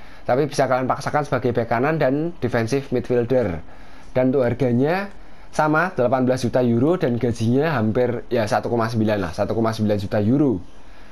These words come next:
Dan skillnya kayak gini, teman-teman. Jadi untuk, memang untuk skill di lini pertahanan dia cukup merata, seperti mirip-mirip tadi lah yang pemain sebelumnya tadi. Jadi dari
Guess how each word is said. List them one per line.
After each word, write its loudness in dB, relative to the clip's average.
Dan 2
skillnya 0
kayak 0
gini, 2
teman-teman. 0
Jadi 0
untuk, 2
memang 2
untuk 0
skill 0
di 4
lini 2
pertahanan 0
dia 0
cukup 0
merata, 0
seperti -2
mirip-mirip 2
tadi 2
lah 0
yang -2
pemain 0
sebelumnya 0
tadi. 0
Jadi -2
dari 2